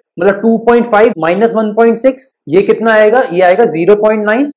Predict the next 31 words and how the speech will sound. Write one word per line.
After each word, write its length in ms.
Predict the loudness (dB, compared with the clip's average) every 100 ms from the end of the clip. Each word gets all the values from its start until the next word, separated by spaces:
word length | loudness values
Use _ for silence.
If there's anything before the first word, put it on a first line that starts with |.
| _ -8
तो 60 |
मेरा 160 | -2 0
profit 360 | 0 0 2 2
आ 100 | 2
गया 120 | 2
ज़ीरो 240 | 0 0 0
पॉइंट 260 | 0 -2 -2
नाइन। 260 | -2 -4 -8 _ -10
और 220 | 0 2 2
profit 380 | 2 2 0 0
percentage 460 | -2 2 0 0 -2
फाइंड 200 | -2 0
करने 200 | 0 0
का 80 | 0
formula 380 | 2 0 2 0
क्या 180 | 2 2
है? 100 | 0 -4 _ _ _ 0
Profit 500 | 2 2 2 2 2
upon 360 | -2 0 0 0
cost 280 | 0 0 0 0
price 220 | 0 0
into 240 | -2 -2
hundred। 420 | -2 -2 2 0 0 -6
तो 60 | -4
profit 400 | 0 0 0 -2
कितना 200 | -4 -2
है 60 | 0
मेरा? 180 | 2 0
ज़ीरो 260 | 0 0 2
पॉइंट 280 | 0 -2
nine। 320 | -4 -4 -2